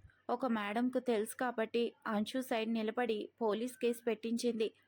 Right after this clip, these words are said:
అంశుకి ఇష్టం లేకపోయినా సరే, తనకు సంబంధం లేని విషయంలో మోక్షి కలగజేసుకున్నందుకు, తెలివిగా కాకుండా రౌడీలా ప్రవర్తించినందుకు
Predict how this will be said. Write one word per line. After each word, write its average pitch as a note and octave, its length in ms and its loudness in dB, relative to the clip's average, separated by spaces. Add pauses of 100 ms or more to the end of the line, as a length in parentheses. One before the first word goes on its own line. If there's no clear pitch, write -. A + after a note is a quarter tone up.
(340)
అంశుకి A3 540 0
ఇష్టం B3+ 320 -2
లేకపోయినా A#3 520 0
సరే, A3 300 0 (600)
తనకు C4 280 2
సంబంధం A#3+ 520 2
లేని B3+ 220 4
విషయంలో A#3 500 2 (200)
మోక్షి A3 360 0
కలగజేసుకున్నందుకు, A#3 1160 0 (520)
తెలివిగా A#3+ 440 0
కాకుండా A3+ 540 0 (240)
రౌడీలా A3 540 2
ప్రవర్తించినందుకు A#3 1040 -2